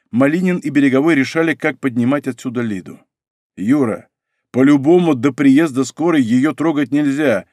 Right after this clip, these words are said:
проговорил Егор. «Сейчас тронем, а вдруг она умрет? Ее должны на месте стабилизировать». «Я позвонил уже в Никольск».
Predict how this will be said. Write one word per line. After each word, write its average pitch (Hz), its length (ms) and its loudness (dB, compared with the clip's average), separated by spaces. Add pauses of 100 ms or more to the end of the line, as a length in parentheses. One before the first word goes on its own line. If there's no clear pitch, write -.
(160)
проговорил 117 460 -2
Егор. 107 400 -4 (560)
«Сейчас 156 280 -2
тронем, 175 380 4
а 131 60 4
вдруг 156 260 2
она 165 200 2
умрет? 123 440 -2 (560)
Ее 127 260 0
должны 160 280 0
на 175 100 0
месте 190 340 0
стабилизировать». 135 840 -4 (680)
«Я 117 140 -8
позвонил 185 460 0
уже 143 180 0
в 113 60 -2
Никольск». 147 560 -2